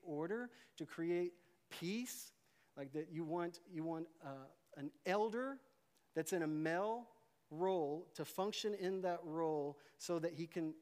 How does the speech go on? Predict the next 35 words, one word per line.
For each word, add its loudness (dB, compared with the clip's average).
he -4
can -2
spiritually 0
protect -2
and -4
guard 2
the -2
flock. -6
That's -2
why 6
if -2
you -6
turn 0
the 2
page 2
over 0
into -4
First -4
Timothy -2
chapter 0
two, 0
you're -2
gonna 0
see -2
qualifications -2
of -2
an -2
elder. 0
So 0
that 4
it's 2
not 4
describing 0
every 2
male, 2